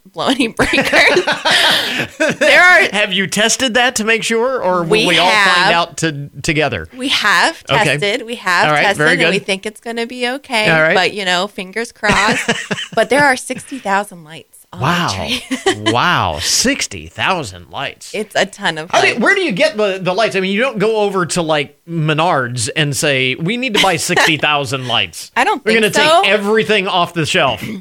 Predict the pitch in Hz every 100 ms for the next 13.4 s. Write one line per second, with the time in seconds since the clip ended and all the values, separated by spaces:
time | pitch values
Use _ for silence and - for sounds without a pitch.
0 | 202 170 160 165 180 170 - 180 165 180
1 | 180 110 147 151 156 - - 170 156 156
2 | 151 - _ 185 170 - 180 175 160 160
3 | 156 147 147 151 156 - - - - -
4 | 247 247 214 262 254 190 220 220 196 214
5 | 170 170 165 165 170 175 180 - 330 294
6 | 190 180 165 180 151 160 170 180 185 175
7 | 175 - - 175 147 - - 190 180 180
8 | 175 - - 277 220 190 - 220 214 226
9 | 202 196 220 202 233 - 196 196 190 -
10 | 226 208 240 208 208 196 - 180 165 -
11 | 175 165 160 160 180 175 180 - 196 190
12 | 185 175 175 - - 190 - - 175 180
13 | - 175 147